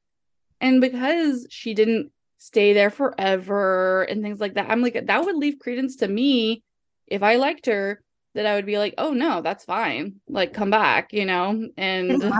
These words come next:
Speaker 2: her. None of these people like each other.
Speaker 1: Mm.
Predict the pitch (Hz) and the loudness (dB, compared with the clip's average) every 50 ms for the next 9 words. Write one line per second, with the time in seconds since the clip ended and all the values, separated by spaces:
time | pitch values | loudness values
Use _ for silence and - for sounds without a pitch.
0 | 254 - - 214 - - _ _ 180 190 226 254 214 247 226 214 - 226 226 208 | -2 -2 -4 -8 -8 -8 _ _ 0 2 2 2 2 0 0 0 -2 -2 -2 0
1 | 214 185 156 147 175 180 - 208 196 - 165 147 147 131 117 - 151 165 170 _ | 0 0 0 0 0 -2 -4 -6 -4 -4 -6 -4 -4 -4 -6 -6 -8 -10 -14 _
2 | _ _ _ _ _ _ _ _ - 196 196 196 202 202 196 196 190 190 185 190 | _ _ _ _ _ _ _ _ -12 -10 -10 -8 -8 -8 -8 -8 -10 -12 -12 -14
3 | 185 | -14